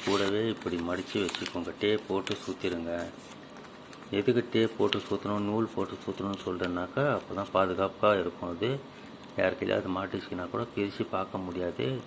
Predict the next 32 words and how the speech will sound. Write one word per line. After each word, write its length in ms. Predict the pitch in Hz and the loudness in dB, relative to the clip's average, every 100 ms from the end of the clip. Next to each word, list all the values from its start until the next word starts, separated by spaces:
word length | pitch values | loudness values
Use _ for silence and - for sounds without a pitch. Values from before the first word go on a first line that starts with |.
| - 107 | -4 -2
பிரிக்கிறதுக்கு 460 | 101 104 98 92 - | 0 -2 -4 -6 -8
கஷ்டமா 340 | 104 - 110 107 | -6 0 4 4
இருக்கிற 260 | 92 90 | 2 0
அளவுக்கு 320 | 92 107 113 | 0 0 0
நூலை 300 | 107 95 101 | 2 2 0
சுத்திடுங்க, 500 | 95 92 - 90 95 | 0 -4 0 0 0
அல்லது 280 | 120 98 98 - | 0 0 -2 0
டேப் 160 | 95 95 | 0 0
போட்டு 180 | 90 95 | -4 -4
சுத்திடுங்க. 580 | 101 - - 87 - - - - - - - - - - - | -4 -8 -10 -12 -12 -16 -16 -16 -16 -16 -16 -16 -16 -16 -2
பாதுகாப்புக்காக 800 | 95 92 95 98 - - 95 90 90 92 | 2 2 2 -2 -2 0 2 4 2 2
காரணமாக 580 | 95 92 92 87 90 123 | 4 4 2 0 -2 -2
இதெல்லாம் 420 | 101 87 95 101 | 0 0 0 0
பண்ணணும். 420 | 87 87 90 127 143 - - - - - - | 0 0 -2 -4 -6 -12 -16 -14 -14 -12 2
ஒரு, 260 | 123 117 117 | 4 6 6
ஒரு 140 | 135 | 6
வாரத்துக்கு 440 | 123 127 131 117 92 | 6 4 2 0 0
உங்க 260 | 95 - | -2 2
பர்ஸுக்குள்ளேயோ 520 | 104 - 92 104 101 107 | 2 2 2 4 4 2
பேக்குள்ளேயோ 560 | 95 101 101 101 104 | 2 2 2 0 2
வச்சுக்கோங்க. 520 | 90 - - 87 85 80 - - - - - | 2 -2 -4 -4 -4 -8 -10 -16 -16 -8 -2
அந்த 160 | 87 | 0
ஒரு 240 | 85 95 98 | 4 6 6
வாரத்துக்குள்ளேயே 520 | 98 101 107 90 110 | 4 4 -2 0 0
உங்களுக்கு 280 | 107 87 85 | 0 -2 -2
ரிசல்ட் 300 | - 90 - | -4 -4 -4
கிடைக்கும். 380 | 82 - 82 | -8 -6 -6
முதல் 260 | 87 101 131 | -2 2 6
இயந்திரத்தை 540 | 131 120 113 107 90 | 6 4 2 2 2
எரிச்ச 240 | 101 110 123 | 2 2 2
உடனே 240 | 113 113 | 4 4
ஒரு 200 | 123 95 | 4 2